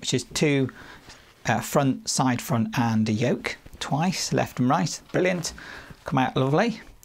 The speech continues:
come together quite nicely. What I've done is, um,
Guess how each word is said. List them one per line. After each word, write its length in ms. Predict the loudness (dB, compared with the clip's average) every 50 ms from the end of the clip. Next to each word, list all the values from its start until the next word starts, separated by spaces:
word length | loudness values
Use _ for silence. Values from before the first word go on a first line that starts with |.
| -20 -20 -20 -20 -20 -20 -20 -20 -8 -4
come 140 | -4 -4 0
together 200 | 0 2 2 2
quite 280 | 2 2 2 2 2
nicely. 440 | 2 2 2 2 2 2 2 2 2
What 180 | 2 2 2 2
I've 140 | 0 2 2
done 300 | 4 4 4 4 2 2 2
is, 400 | 2 2 4 4 2 0 -2 -6 -10 -14 -16 -16 -16 -18 -20 -20 -8 -2
um, 460 | 0 0 0 2 2 2 0 0 -2